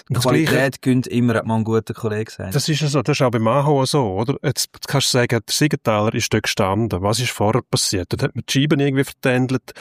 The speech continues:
Speaker 1: Wenn der Verteidiger so weit im eigenen Drittel stehen muss, wenn einer mit Tempo kommt, da bist du ein Pylon, da kannst du nicht mehr viel machen.
Speaker 2: Ja, da kannst du ihm ja auch keinen Vorwurf machen.
Speaker 1: Nein, ich
Speaker 2: Überhaupt
Speaker 1: sage,
Speaker 2: nicht.
Speaker 1: ich
Speaker 2: Nicht
Speaker 1: sage
Speaker 2: beim
Speaker 1: mal,
Speaker 2: zweiten kannst du ihm einen Vorwurf
Speaker 1: ich sage, da geht's nicht um Vorwurf, da geht's,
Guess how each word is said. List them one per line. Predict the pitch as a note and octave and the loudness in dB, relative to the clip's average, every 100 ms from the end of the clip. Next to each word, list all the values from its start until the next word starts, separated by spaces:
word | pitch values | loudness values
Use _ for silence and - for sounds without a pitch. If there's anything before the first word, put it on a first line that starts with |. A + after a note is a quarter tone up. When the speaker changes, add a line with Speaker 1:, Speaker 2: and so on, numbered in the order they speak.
| - - - | -18 -8 -4
Speaker 1:
Wenn | G#2+ | -4
der | - | -4
Verteidiger | - B2 D#3+ A#2+ | -2 0 0 0
so | G#2 D3 | 0 0
weit | D#3 D3 - | 0 -2 -2
im | B2 | 0
eigenen | C3+ A#2+ | 0 2
Drittel | A#2+ D3+ C#3 | 0 0 -4
stehen | - C3+ B2+ C3+ | -4 2 2 2
muss, | A#2+ A#2 | 0 2
wenn | A2 | 2
einer | A2+ A#2+ | 2 2
mit | A2 - | 0 0
Tempo | A#2 A2+ - | -2 -2 -6
kommt, | - C#3 B2+ - - - - - - - | -4 0 0 -2 -12 -18 -20 -20 -20 -4
da | B2 | -2
bist | A2+ | 0
du | A2+ | -2
ein | - | 0
Pylon, | D#3 E3 C#3+ G#2 | 2 4 4 2
da | A2 | -2
kannst | A#2 G#2+ | -2 -2
du | |
nicht | B2+ | 0
mehr | C3+ | 0
viel | D3+ | 0
machen. | D3+ B2 F2+ G2+ | 2 0 -2 -8
Speaker 2:
Ja, | - | -8
da | G#2+ | -6
kannst | A2 G#2 | -4 -2
du | A2+ | -2
ihm | |
ja | G#2 G#2 | 0 -2
auch | |
keinen | - F#2+ | -4 -6
Vorwurf | - A2 D3+ E3 - | -2 -2 0 -4 -4
machen. | E3 G2+ A2+ | -2 -2 0
Speaker 1:
Nein, | B2 | 0
ich | E3+ | 2
Speaker 2:
Überhaupt | - | 2
Speaker 1:
sage, | D3+ D3 | 2 2
Speaker 2:
nicht. | - | 0
Speaker 1:
ich | |
Speaker 2:
Nicht | D3+ | 2
Speaker 1:
sage | C#3+ D3 | 2 2
Speaker 2:
beim | D3+ | 0
Speaker 1:
mal, | |
Speaker 2:
zweiten | - C3 C3+ C#3+ B2+ | 0 0 0 0 -2
kannst | C3 A#2+ | 0 0
du | |
ihm | B2 | -2
einen | A#2 | -2
Vorwurf | A#2+ A#2 G#2 G#2 | 0 0 0 -4
Speaker 1:
ich | D3+ | 0
sage, | C#3 C3 | 0 2
da | A#2+ | 0
geht's | B2+ B2 | 0 0
nicht | C3 C#3 | -2 -2
um | C#3 | -2
Vorwurf, | - C#3+ C3+ - | 2 2 2 0
da | C3+ | 0
geht's, | B2 A#2 | 0 0